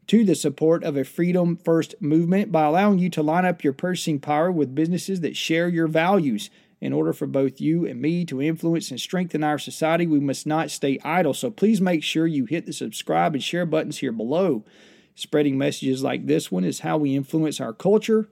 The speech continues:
and I need your help in order to do it. Also, listen to this episode here on Spotify, Apple Podcast, TuneIn, Pocket Cast. If you like this podcast and the message, please take a moment to give it a five-star rating on the Spotify platform.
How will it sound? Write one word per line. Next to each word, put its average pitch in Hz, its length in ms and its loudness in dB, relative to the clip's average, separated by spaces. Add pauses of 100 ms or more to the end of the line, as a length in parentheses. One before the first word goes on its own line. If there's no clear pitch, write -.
and 131 140 -6
I 127 60 -4
need 156 240 0
your 156 100 0
help 156 300 -2
in 143 80 0
order 120 260 -4
to 127 80 0
do 190 240 4
it. - 180 2 (520)
Also, 180 400 4
listen 147 360 0
to 170 60 4
this 165 260 -2
episode 160 500 0
here 202 300 4
on 143 200 -2
Spotify, 185 760 0
Apple 160 340 2
Podcast, 160 680 -2
TuneIn, 165 420 0
Pocket 160 420 -4
Cast. 202 480 -2 (500)
If 165 220 0
you 147 100 4
like 160 220 4
this 156 160 0
podcast 160 720 0
and 175 220 2
the 135 60 0
message, 170 600 0
please 196 260 0
take 165 240 -2
a 135 60 -2
moment 160 300 -2
to 160 80 -4
give 147 180 2
it 135 80 -2
a 131 60 0
five-star 139 600 -2
rating 156 300 0
on 135 80 -4
the 117 60 -8
Spotify 131 560 -4
platform. 190 640 -2